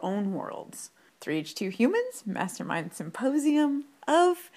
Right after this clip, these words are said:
Infinite Possibility. So this last part here, the of, a big separator. So we're talking about prior is consisting of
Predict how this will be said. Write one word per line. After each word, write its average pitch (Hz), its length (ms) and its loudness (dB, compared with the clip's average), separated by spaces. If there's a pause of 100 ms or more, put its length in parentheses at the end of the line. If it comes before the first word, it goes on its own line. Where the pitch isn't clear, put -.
(380)
Infinite 185 540 -4
Possibility. - 840 -6 (760)
So 196 160 -2
this 185 220 0
last 185 360 2
part 170 260 -2
here, - 420 -8 (180)
the 190 220 -6
of, 175 500 -2 (640)
a 202 60 -8
big 190 260 2
separator. 143 920 -4 (420)
So - 160 -8
we're 165 140 0
talking 196 440 -4
about 151 460 -6 (240)
prior 208 600 2 (600)
is 190 160 -6
consisting 185 800 -8
of 208 560 0